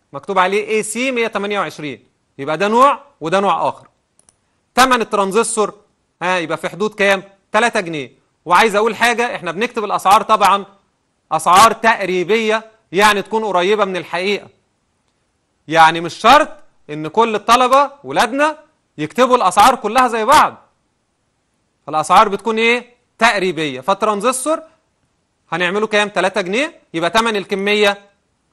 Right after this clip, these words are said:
تلاتة جنيه، لأنه هو ترانزستور واحد. رقم اتنين، كان في ترانزستور تاني بقى، بي إن بي، رقمه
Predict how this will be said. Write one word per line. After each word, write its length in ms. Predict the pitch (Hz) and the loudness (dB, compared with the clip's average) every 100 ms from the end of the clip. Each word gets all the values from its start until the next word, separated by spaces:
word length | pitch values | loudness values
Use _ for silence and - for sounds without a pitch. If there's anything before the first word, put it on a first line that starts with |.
| _ | _
تلاتة 260 | 170 190 165 | -2 -2 -4
جنيه، 280 | 143 117 _ | -8 -14 _
لأنه 320 | 147 190 196 | -2 -2 0
هو 100 | 190 | 0
ترانزستور 460 | 185 160 156 - 143 | 0 -2 -6 -10 -8
واحد. 180 | 120 - _ _ _ _ _ - | -10 -10 _ _ _ _ _ 0
رقم 260 | 240 254 214 | 2 2 0
اتنين، 380 | 202 214 214 208 _ _ _ _ _ _ | -2 -2 -2 -6 _ _ _ _ _ _
كان 120 | 151 | -10
في 140 | 147 214 | -4 -2
ترانزستور 480 | 196 185 220 226 | 0 0 -4 -4
تاني 280 | 190 233 247 | -2 -2 0
بقى، 260 | 247 294 101 _ _ _ _ _ _ | 0 0 -4 _ _ _ _ _ _
بي 240 | 143 202 208 | -2 0 0
إن 180 | 214 | -2
بي، 220 | 202 269 294 | -2 -2 0
رقمه 520 | 220 226 214 214 | 0 2 -2 -2